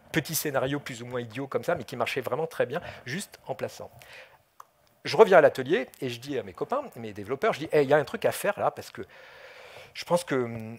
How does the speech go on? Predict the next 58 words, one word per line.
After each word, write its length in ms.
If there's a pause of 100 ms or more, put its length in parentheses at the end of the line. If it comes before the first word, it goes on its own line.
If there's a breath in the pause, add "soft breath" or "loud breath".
(120)
c'est 240
marrant 220
de 60
mettre 180
des 260
objets 320
sur 200
les 200
écrans, 380
là, 160
euh, 200
comment 240
ça 140
peut 140
communiquer ? 460
J'ai 120
vu 140
qu'avec 320
mes 140
doigts, 560
j'ai 140
mis, 160
j'ai 320
vu, 160
j'ai 180
mis 100
du 100
métal, 460
j'ai 140
mis 100
une 180
pile 400
et 60
ça 120
marche. 420
C'est-à-dire, 220
j'ai 100
pas 100
besoin 140
de 40
toucher. 240 (300 loud breath)
Et 40
en 60
fait, 240
c'est 80
simple, 380 (260)
enfin 140
maintenant 180
c'est 160
simple, 240
mais 160 (800)
en 80
gros, 240 (260 loud breath)
vous 160
prenez 220
un 60
petit 160
pion, 280